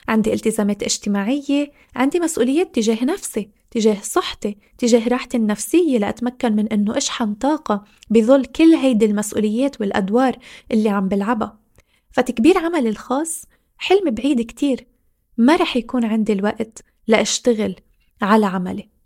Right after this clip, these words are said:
هيدا الشي مش مزبوط ومنه دقيق. بلا،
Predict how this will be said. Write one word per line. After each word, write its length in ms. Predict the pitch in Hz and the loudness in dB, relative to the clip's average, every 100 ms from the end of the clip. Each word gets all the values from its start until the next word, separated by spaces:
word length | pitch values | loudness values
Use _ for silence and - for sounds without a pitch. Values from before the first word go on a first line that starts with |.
| _ _ _ _ _ _ | _ _ _ _ _ _
هيدا 200 | 311 349 | 0 0
الشي 260 | 320 - 294 | 0 0 -2
مش 260 | 254 254 208 | -2 -2 -4
مزبوط 560 | 196 - 214 - - _ _ _ _ | -4 -8 -12 -12 -18 _ _ _ _
ومنه 340 | 294 294 208 190 | -4 0 0 -2
دقيق. 500 | 180 - 202 - - _ _ _ _ - | -6 -10 -12 -14 -20 _ _ _ _ -10
بلا، 320 | 214 226 202 | -4 -2 -4